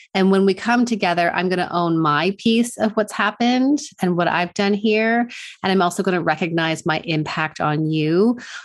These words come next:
And we're going to talk about our needs in order to move forward together and co-create our worlds.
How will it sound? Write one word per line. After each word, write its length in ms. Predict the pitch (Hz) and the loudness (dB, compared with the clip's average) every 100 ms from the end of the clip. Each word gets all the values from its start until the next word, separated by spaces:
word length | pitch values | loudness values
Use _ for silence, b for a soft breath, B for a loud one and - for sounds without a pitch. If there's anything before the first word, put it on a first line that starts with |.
| B | B
And 140 | 180 170 | 0 0
we're 60 | |
going 180 | 175 165 | 0 0
to 80 | 160 | -2
talk 340 | - - 196 | -6 -4 0
about 300 | 196 180 180 | 0 2 2
our 180 | 170 160 | 2 0
needs 520 | 156 156 151 156 165 | 0 0 0 0 -2
in 200 | - 165 - | -2 -4 -2
order 280 | 180 180 196 | 0 2 2
to 160 | 196 175 | 0 0
move 320 | 170 165 160 | 2 2 0
forward 460 | - 156 156 160 151 | 0 0 0 -2 -6
together 720 | 160 156 151 165 196 240 294 _ _ | -4 -2 2 2 2 2 -2 _ _
and 200 | 185 180 | -2 -2
co-create 680 | - 185 170 - 175 160 151 | -2 0 -2 -2 -4 -2 0
our 180 | 147 143 | 0 -2
worlds. 680 | - 139 57 - - - | -2 -4 -6 -8 -14 -16